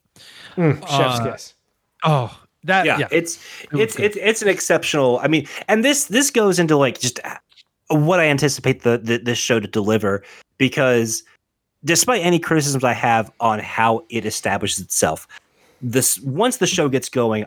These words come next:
Speaker 3: I think it's bl-, blast. And so far, to be perfectly honest, I am enjoying it much more than the original film. I, I actually, w-, even though it threw me off,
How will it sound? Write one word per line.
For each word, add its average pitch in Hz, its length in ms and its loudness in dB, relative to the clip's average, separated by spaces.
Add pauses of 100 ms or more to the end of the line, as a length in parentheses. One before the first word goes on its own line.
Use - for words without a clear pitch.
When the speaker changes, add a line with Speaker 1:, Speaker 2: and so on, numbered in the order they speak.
(120)
Speaker 3:
I 117 160 0
think 110 380 -6
it's 107 340 -2
bl-, 90 340 -8
blast. - 840 -4
And 113 320 2
so 190 280 0
far, 143 520 0 (180)
to - 80 -4
be 143 80 2
perfectly 139 320 -2
honest, 123 320 2
I 139 140 2
am 123 80 0
enjoying 110 320 0
it 101 120 -6
much 113 520 0
more 113 220 2
than 95 60 -4
the 101 100 0
original 95 280 -4
film. - 340 -14 (600)
I, 110 400 0 (120)
I 156 120 2
actually, 175 540 0
w-, 135 260 -2
even 160 200 0
though 147 80 2
it 139 60 -6
threw 147 140 0
me 135 120 2
off, 127 180 0